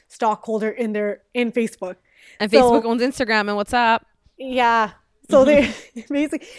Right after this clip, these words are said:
Speaker 1: and, uh, oh, this is, like, a side note, but, like, apparently, uh, WhatsApp was trying to get India to sign off on some of, like, some laws or something for privacy,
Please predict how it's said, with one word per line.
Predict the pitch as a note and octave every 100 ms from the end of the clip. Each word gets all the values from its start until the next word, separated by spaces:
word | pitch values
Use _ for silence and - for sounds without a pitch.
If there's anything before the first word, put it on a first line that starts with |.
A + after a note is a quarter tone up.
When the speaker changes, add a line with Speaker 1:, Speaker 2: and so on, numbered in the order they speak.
| -
Speaker 1:
and, | F#4+
uh, | G#4 D4+
oh, | D4 D4 G3+
this | C4
is, | C#4+
like, | F#4+ D#4
a |
side | B3+ G#3 A#3
note, | C#4
but, | B3+
like, | B3+ B3 - -
apparently, | C4 C4 B3 A3+ C4 E4 F#4+ F#4 - _ _ _
uh, | B3+ B3 A3
WhatsApp | G3+ G#3 - C4+
was | C#4+ C4
trying | A#3
to | A3+
get | A#3 -
India | G#3+ A#3
to | A3+
sign | B3 A3+ G3+ G#3
off | G3+ G3
on | G#3
some | A3 G#3+
of, | G#3
like, | G#3 G3+ -
some | A#3+ A3
laws | F#3+ F#3+ G3+ G#3+
or | B3+
something | C#4 C4+ - D4 D4+
for | D4 B3
privacy, | A3+ - F#3+ F#3+ C4+ - E4+ F#4